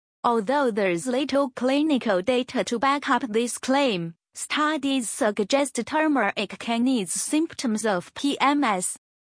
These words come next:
Because of its blood thinning effects alone, pregnant women should avoid taking turmeric supplements. Adding small amounts of turmeric as a spice to food shouldn't be a problem. Consult with your doctor.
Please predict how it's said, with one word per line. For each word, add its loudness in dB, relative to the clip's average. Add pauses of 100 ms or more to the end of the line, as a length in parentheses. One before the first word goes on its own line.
(160)
Because -2
of 0
its 0
blood 0
thinning 0
effects -2
alone, 2 (200)
pregnant 2
women 2
should 0
avoid 2
taking 0
turmeric 0
supplements. -2 (380)
Adding 2
small 2
amounts 2
of 0
turmeric 0
as 0
a 2
spice 0
to 0
food -2
shouldn't 0
be 0
a 0
problem. 0
Consult -2
with -2
your 2
doctor. 0